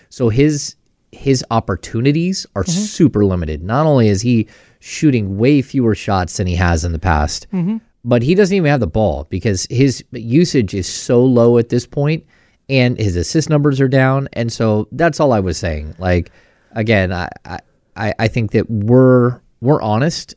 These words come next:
Speaker 1: about, like, the shortcomings of Harrison Barnes as a player.
Speaker 2: Mm-hmm.
Speaker 1: Uh, but the fact that, you know, again, if you go to last season, he averaged nine point six shots per game. You go to the season before, it's ten point eight. He's
Speaker 2: Mm-hmm.
Speaker 1: at eight point four shots per game right now. And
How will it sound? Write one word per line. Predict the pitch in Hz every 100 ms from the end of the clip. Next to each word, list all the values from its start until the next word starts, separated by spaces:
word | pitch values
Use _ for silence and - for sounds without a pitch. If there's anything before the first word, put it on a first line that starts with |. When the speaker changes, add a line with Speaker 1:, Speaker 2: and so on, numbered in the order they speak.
| -
Speaker 1:
about, | 110 107 107 -
like, | 110 101
the | 107
shortcomings | 104 107 101 110 110 113 104
of | 95
Harrison | 104 101 98
Barnes | 90 95 95
as | 92
a | 85
player. | - 90 87 87 - -
Speaker 2:
Mm-hmm. | 202 143
Speaker 1:
Uh, | 98 90 87
but | 104 107 101
the |
fact | 113 123 123
that, | - 110 -
you | 117
know, | 98
again, | 95 101 95
if | 92
you | 107
go | 117 113
to |
last | 95 95 101
season, | - 98 95
he | 92
averaged | 95 85 98
nine | 92 90
point | 95 87
six | - -
shots | - 87 87
per | -
game. | 85 92 90 87 - _ _
You | 110
go | 117
to |
the | 101
season | - 110 95
before, | 82 - 95
it's | 87
ten | - 101 92
point | - 87
eight. | 87 92 -
He's | 113 135
Speaker 2:
Mm-hmm. | 147
Speaker 1:
at | 139
eight | 117
point | - 110 98
four | 95 87
shots | - 82 -
per | -
game | 92 147 101
right | 78
now. | 76 73 - _ _ _ _ _
And | 107 101